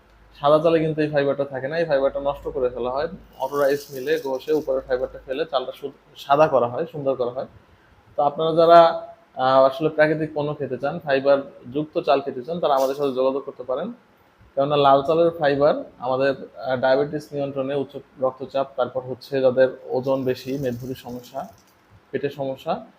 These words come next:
এই সমস্যাগুলো সমাধান করে। তাছাড়া ভিটামিন বি এর কিন্তু একটা ভালো উৎস এই যে চালের গায়ের ফাইবারটা।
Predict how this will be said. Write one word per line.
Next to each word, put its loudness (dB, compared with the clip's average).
এই -8
সমস্যাগুলো -4
সমাধান -2
করে। 2
তাছাড়া -2
ভিটামিন 2
বি 6
এর 6
কিন্তু -2
একটা -4
ভালো 0
উৎস -4
এই 0
যে -6
চালের 2
গায়ের 4
ফাইবারটা। -6